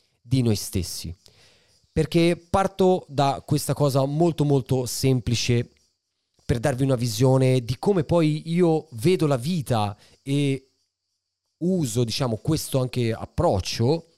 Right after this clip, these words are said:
ok, che è della mia persona, diciamo, anche con le persone e nel mio lavoro. Molte persone, perché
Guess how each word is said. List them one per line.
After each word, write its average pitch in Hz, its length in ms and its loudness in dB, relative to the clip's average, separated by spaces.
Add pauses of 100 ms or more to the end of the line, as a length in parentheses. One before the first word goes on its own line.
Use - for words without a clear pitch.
ok, 95 540 -6
che 104 400 -6
è 101 140 -6 (160)
della 123 340 -2
mia 120 140 2
persona, 107 540 0
diciamo, 98 520 -8 (1160)
anche 170 200 -6
con 135 140 0
le 110 80 0
persone 110 580 0
e 127 120 0
nel 120 140 4
mio 110 100 4
lavoro. 92 460 -2 (1600)
Molte 214 300 2
persone, 110 880 0 (460)
perché 135 680 2